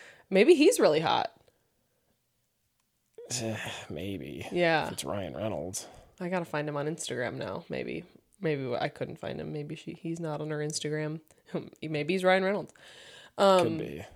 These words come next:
Speaker 2: Ryan Reynolds is married, though.
Speaker 1: But I don't know. Like, I've known, again, we talked about it. Like, I feel like the, the older I get, the more people I know that have experienced an open relationship, and they want that,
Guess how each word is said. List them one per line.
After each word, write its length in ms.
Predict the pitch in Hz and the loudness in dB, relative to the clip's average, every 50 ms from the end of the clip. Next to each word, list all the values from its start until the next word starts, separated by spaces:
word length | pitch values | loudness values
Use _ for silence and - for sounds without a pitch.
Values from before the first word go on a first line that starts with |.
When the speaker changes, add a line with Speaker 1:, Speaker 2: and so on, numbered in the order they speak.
| - _ | -14 _
Speaker 2:
Ryan 220 | - 107 113 120 117 | -6 -4 -2 0 0
Reynolds 320 | 110 110 107 104 98 - | 0 0 0 -2 -2 -4
is 140 | 76 87 87 | -8 -8 -8
married, 360 | 85 82 78 69 65 58 55 | -8 -8 -8 -8 -8 -10 -10
though. 200 | - 64 64 87 - 185 | -10 -10 -10 -8 -2 4
Speaker 1:
But 120 | 202 214 | 6 8
I 80 | 233 254 | 8 8
don't 120 | 262 262 | 6 6
know. 180 | 262 285 262 190 | 4 4 2 2
Like, 300 | 156 156 151 147 143 - - | 2 2 2 0 0 0 2
I've 220 | - 156 170 185 | 4 6 6 6
known, 300 | 190 180 180 185 180 - - - - - - - - - - - - - | 6 6 6 6 4 2 -2 -8 -16 -18 -18 -18 -18 -20 -20 -8 -2 0
again, 300 | 190 185 202 208 190 175 | 2 4 6 6 6 6
we 80 | 165 | 4
talked 240 | 165 - 190 190 - | 2 4 2 2 4
about 160 | - 170 147 | 2 2 4
it. 40 | - | 4
Like, 160 | 143 156 151 | 2 2 0
I 60 | 156 160 | -2 0
feel 160 | - 185 190 | 4 6 8
like 300 | 196 185 180 - 160 - | 8 8 6 4 0 0
the, 120 | - 175 170 175 165 170 | 2 2 2 0 -2 -2
the 120 | 190 147 | 0 4
older 260 | 110 165 175 170 185 | 6 6 8 8 8
I 100 | 180 175 | 8 8
get, 180 | 175 180 180 180 | 8 8 6 6
the 80 | - 160 | 4 2
more 200 | 156 151 156 156 | 2 2 2 2
people 300 | 156 - 170 - 170 170 | 2 -2 -2 2 4 4
I 120 | 160 160 | 4 4
know 240 | 156 151 147 151 160 | 4 2 4 4 4
that 80 | 156 160 | 4 4
have 100 | 156 135 | 2 2
experienced 680 | 139 - - - - 143 139 135 160 156 160 165 - - | 0 -2 -2 0 0 0 0 2 2 2 2 0 0 2
an 40 | 175 | 2
open 200 | 170 - 180 175 | 2 2 2 2
relationship, 800 | 175 175 175 175 180 175 - 196 185 - - 196 220 226 226 - | 4 4 4 4 2 0 -2 -4 -2 0 2 2 2 2 0 0
and 300 | 160 151 147 147 147 151 - - - - - - - - - - - - - _ _ _ _ - | 0 0 0 -2 -6 -8 -12 -16 -20 -20 -20 -20 -20 -20 -20 -20 -20 -20 -20 _ _ _ _ 2
they 200 | 165 175 170 165 | 4 6 6 6
want 460 | 156 147 147 143 147 151 156 165 - | 6 4 2 2 2 0 0 4 6
that, 240 | 165 165 - - | 6 6 6 4